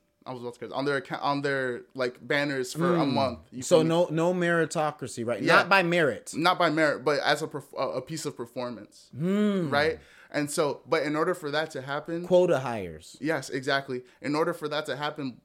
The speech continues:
Speaker 1: black men have to be taken out the picture. Because in order for our, 'cause black women are being used as a tool in America.
Speaker 2: Hmm.
Speaker 1: Black women aren't being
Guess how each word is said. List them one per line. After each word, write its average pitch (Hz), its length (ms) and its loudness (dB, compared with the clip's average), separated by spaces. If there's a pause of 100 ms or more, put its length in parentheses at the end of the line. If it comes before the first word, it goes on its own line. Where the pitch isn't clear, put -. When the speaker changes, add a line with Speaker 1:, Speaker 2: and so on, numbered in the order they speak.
(360)
Speaker 1:
black 156 320 0
men 151 380 -4 (560)
have 156 240 0
to 143 60 -14
be 135 100 -8
taken 131 300 -6
out 113 140 -6
the 113 60 -18
picture. 123 380 -10 (1600)
Because 175 420 2 (240)
in 165 140 2
order 185 220 4
for 160 480 -2
our, - 180 -2 (140)
'cause 165 260 -4 (580)
black 170 260 0
women 202 180 -4
are 180 40 -4
being 165 220 -4
used 165 200 -6
as 151 100 -4
a 127 60 -14
tool 151 280 -6
in 127 80 -4
America. 120 420 -10 (560)
Speaker 2:
Hmm. 147 400 -6
Speaker 1:
Black 175 260 4
women 190 220 0
aren't 160 240 0
being 151 420 -2